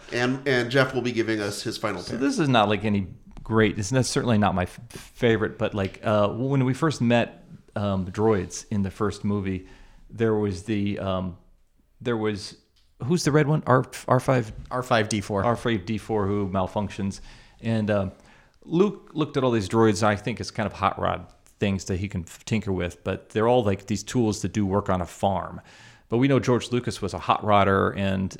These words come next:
Speaker 2: and so maybe a gadget head. So Luke knew he had to fix all these things and deal with all these things. But, uh, Uncle Owen, I think, saw them as just like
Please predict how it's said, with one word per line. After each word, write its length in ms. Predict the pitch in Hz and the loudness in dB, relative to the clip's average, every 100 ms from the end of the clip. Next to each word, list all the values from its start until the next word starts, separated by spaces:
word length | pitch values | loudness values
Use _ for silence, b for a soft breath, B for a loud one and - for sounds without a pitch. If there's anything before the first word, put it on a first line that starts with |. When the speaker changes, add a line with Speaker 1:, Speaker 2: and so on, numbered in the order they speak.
| - | -8
Speaker 2:
and 380 | 104 95 95 92 | -4 -2 -4 -6
so 400 | - 113 98 - B B B B B - - | -6 0 0 -2 B B B B B -12 2
maybe 280 | 139 131 | 4 4
a 40 | 113 | 4
gadget 360 | 113 110 101 | 4 2 0
head. 380 | 98 101 101 98 - | 0 0 0 -2 -10
So 340 | - 113 104 | -2 0 0
Luke 380 | 107 135 170 170 | 0 4 4 6
knew 100 | 120 | 4
he 140 | 110 98 | 4 4
had 120 | 95 | 2
to 60 | - | 0
fix 220 | 110 - | -2 0
all 80 | 101 | 0
these 180 | 101 - | -2 -2
things 220 | 104 92 | -4 -4
and 80 | 92 | -2
deal 120 | 104 | -2
with 100 | 90 | -2
all 100 | 95 | -4
these 140 | 87 - | -4 -4
things. 240 | 98 95 | -6 -6
But, 260 | - 101 104 | -4 -4 0
uh, 80 | 113 | 0
Uncle 240 | 127 127 | 6 8
Owen, 220 | 160 131 | 10 8
I 60 | 98 | 6
think, 200 | 110 95 | 2 0
saw 220 | 107 101 | 4 4
them 160 | 98 95 | 4 -2
as 100 | - | -4
just 240 | 101 - | -6 -2
like 300 | 98 98 | -2 -4